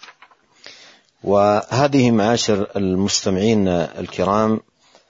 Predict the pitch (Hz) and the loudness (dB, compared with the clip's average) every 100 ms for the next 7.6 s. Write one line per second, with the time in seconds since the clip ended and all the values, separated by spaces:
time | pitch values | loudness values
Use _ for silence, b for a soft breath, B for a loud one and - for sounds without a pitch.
0 | b _ _ _ - 147 156 123 98 87 | b _ _ _ -6 0 2 2 0 -2
1 | 92 110 90 82 107 85 82 76 _ _ | 0 0 -2 -4 -8 -6 -6 -6 _ _
2 | _ _ _ _ _ _ - 98 120 120 | _ _ _ _ _ _ -10 -2 0 2
3 | 104 90 80 - - 90 85 113 104 - | 2 0 -2 -8 -16 -8 -2 -2 -4 -8
4 | 104 101 90 69 71 - _ _ _ _ | -4 -2 -4 -8 -20 -20 _ _ _ _
5 | - 107 117 127 113 101 90 123 117 110 | -12 -2 0 2 2 0 -2 -2 0 0
6 | 107 107 120 131 - 110 - 123 147 - | 0 -2 0 -2 -2 -4 -2 -2 -2 -2
7 | 110 98 107 113 104 78 | -2 -2 0 2 0 -2